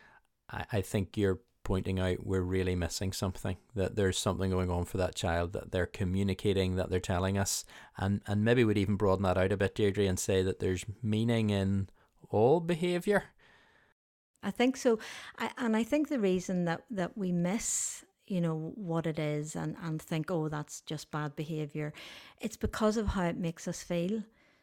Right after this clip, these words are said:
Speaker 2: So if you're in a supermarket or a parent is trying to manage the,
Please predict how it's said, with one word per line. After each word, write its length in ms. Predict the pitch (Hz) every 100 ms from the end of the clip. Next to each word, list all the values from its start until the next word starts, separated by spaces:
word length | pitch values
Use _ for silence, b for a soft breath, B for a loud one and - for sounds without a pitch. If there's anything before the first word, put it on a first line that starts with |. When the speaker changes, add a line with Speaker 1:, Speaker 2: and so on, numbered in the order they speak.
| b _
Speaker 2:
So 200 | - 175
if 120 | 165
you're 120 | 170
in 180 | 170 175
a 60 | 180
supermarket 1160 | 180 175 175 165 165 165 170 165 165 170 165
or 300 | 147 147 147
a 100 | 151
parent 480 | - - 170 165 160
is 240 | 160 165
trying 400 | - 175 156 156
to 60 | 160
manage 640 | 160 156 160 160 156 -
the, 140 | -